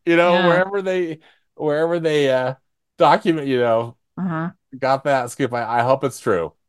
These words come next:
Speaker 2: Like, it would be really fun, uh, if,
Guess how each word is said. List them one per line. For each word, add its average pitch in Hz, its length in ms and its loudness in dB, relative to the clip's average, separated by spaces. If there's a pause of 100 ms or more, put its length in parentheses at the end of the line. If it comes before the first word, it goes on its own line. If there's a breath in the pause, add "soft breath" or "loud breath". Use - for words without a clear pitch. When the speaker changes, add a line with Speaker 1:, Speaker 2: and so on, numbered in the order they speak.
(500 soft breath)
Speaker 2:
Like, 226 140 6
it 277 100 6
would 339 160 4
be 294 240 0 (140)
really 214 540 2
fun, 185 680 -2 (160)
uh, 170 480 0 (260)
if, - 460 -2